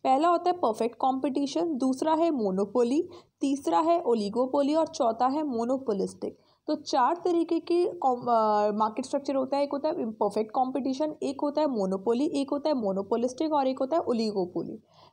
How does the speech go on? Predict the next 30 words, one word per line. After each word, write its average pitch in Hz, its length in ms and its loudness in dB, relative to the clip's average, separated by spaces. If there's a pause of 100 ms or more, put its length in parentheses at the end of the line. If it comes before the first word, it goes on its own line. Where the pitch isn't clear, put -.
परफेक्ट 294 440 2
कॉम्पिटिशन 311 640 0
को 330 80 2
अगर 311 220 2
हम 320 100 0
अलग 285 320 2
रख 226 140 2
दें 208 260 -4 (340)
तो 320 80 0
ये 302 160 2
जो 349 140 0
तीनों 349 460 0
मिलते 285 380 0
हैं, 190 160 -2
मोनोपोलिस्टिक, 277 1080 0
ओलिगोपोली 285 680 0
और 330 120 2
मोनोपोली, 247 680 -2 (260)
it 277 120 -4
is 311 120 0
known 277 280 -2
as 302 400 -4
imperfect 262 640 -2
competition। 196 560 -2 (400)
And 269 140 0
ये 294 120 2
जो 330 120 0
कॉन्सेप्ट 330 560 -2
है 320 120 2
ना, 370 140 2